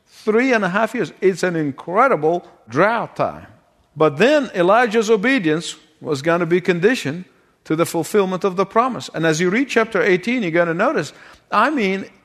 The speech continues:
the king, King Ahab, has been looking for this guy, Elijah,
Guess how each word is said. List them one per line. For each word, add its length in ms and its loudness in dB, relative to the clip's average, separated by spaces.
the 140 -2
king, 580 -2
King 220 0
Ahab, 420 2
has 160 0
been 260 -4
looking 320 0
for 120 -4
this 180 0
guy, 380 2
Elijah, 640 -2